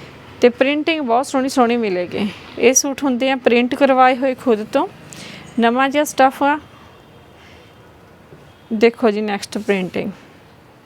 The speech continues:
ਸਲਵਾਰਾਂ ਨੇ ਨਾਲ ਬਹੁਤ ਸੋਹਣੇ ਸਟੱਫ ਦੇ ਵਿੱਚ ਤੇ ਦੁਪੱਟੇ ਵੀ ਬਹੁਤ ਸੋਹਣੇ ਪ੍ਰਿੰਟ ਦੇ ਨਾਲ ਨੇ। ਇਹਦੇ ਵਿੱਚ ਸਾਰੇ 'ਚ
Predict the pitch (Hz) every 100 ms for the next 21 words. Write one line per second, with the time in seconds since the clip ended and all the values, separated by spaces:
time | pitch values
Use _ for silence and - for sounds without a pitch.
0 | _ - - - - - - - - -
1 | - - - - - - - - - -
2 | _ - - _ - - - - - -
3 | - 233 214 208 214 262 285 285 277 285
4 | 277 208 214 233 240 254 254 285 - 254
5 | 247 262 262 262 - - - - - 233
6 | 233 226 233 - 269 269 269 302 - -
7 | - - - - - - - - 226 202
8 | 240 233 269 - 247 285 - 254 233 220
9 | 208 202 190 185 190 175 - - - -
10 | - - - - - - - - - -
11 | - 208 254 247 240 - 220 214 240 -